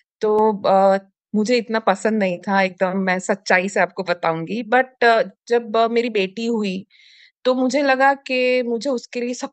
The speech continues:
कुछ घर पे बनाना है और, और मेरी फ्रेंड ने उस, मेरी एक दोस्त ने मुझे उस, अ, समय पे एक, अ, किताब, अ, गिफ्ट करी। उससे, वो बुक थी, वो, अ, के, अ, टॉडलर्स के लिए खाना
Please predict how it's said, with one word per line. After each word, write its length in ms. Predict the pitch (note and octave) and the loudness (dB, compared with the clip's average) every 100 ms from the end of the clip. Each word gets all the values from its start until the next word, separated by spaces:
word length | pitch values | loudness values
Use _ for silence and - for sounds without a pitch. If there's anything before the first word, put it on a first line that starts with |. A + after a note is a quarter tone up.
| - | -4
कुछ 240 | C4+ - | -4 0
घर 180 | A#3+ F#3+ | 0 2
पे 120 | G#3+ | 2
बनाना 480 | G3 E3+ D#3 D3+ D#3+ | 2 2 2 2 0
है 380 | E3 F3 G#3+ B3+ | -2 -4 -4 -2
और, 260 | A#3+ A3+ - | -2 -2 -2
और 180 | G#3 G#3+ | -4 -4
मेरी 260 | G#3+ G#3+ | -4 -6
फ्रेंड 300 | A#3+ A#3 G#3+ | -4 -2 0
ने 80 | A3 | 0
उस, 320 | A#3 A3+ - - - | 0 -2 -8 -14 -8
मेरी 160 | G#3 G#3 | -4 -4
एक 160 | G3+ | 2
दोस्त 300 | G#3+ C4 B3+ | 4 4 2
ने 80 | A3 | -2
मुझे 220 | A3+ A3 | 0 0
उस, 400 | A3+ - - - | 0 -2 -12 -2
अ, 120 | G3+ | 0
समय 280 | G#3 G#3+ G3 | 0 0 0
पे 140 | G3 B3+ | 0 -2
एक, 240 | B3 - | -4 -4
अ, 100 | G3 | -4
किताब, 600 | G3 G#3 G3+ F#3+ G#3+ G3 | -2 -2 2 4 2 2
अ, 120 | F#3+ | 2
गिफ्ट 280 | F3+ G3 G3 | 2 -4 -8
करी। 320 | - D#3+ - - _ _ _ _ - - - | -4 -4 -6 -16 _ _ _ _ -20 -12 -6
उससे, 440 | A#3 - - C#4 | -4 -6 -6 -4
वो 220 | G#3+ B3+ | 2 2
बुक 200 | B3 B3+ | 2 -2
थी, 400 | - - C#4+ E4+ | -6 -6 -4 -4
वो, 380 | C#4+ B3+ B3 A3+ | -2 2 2 0
अ, 360 | G3+ G3 F#3 - - | -2 -2 -2 -8 -8
के, 420 | C4+ E4+ - - | -6 -6 -8 -6
अ, 140 | F#3 - _ | -8 -8 _
टॉडलर्स 520 | A#3+ G#3 G3 A#3 B3+ - | 2 2 4 2 0 -2
के 120 | B3+ | -4
लिए 220 | A3 B3 | 0 -2
खाना 500 | - A3 F3+ G3 | -2 -2 0 0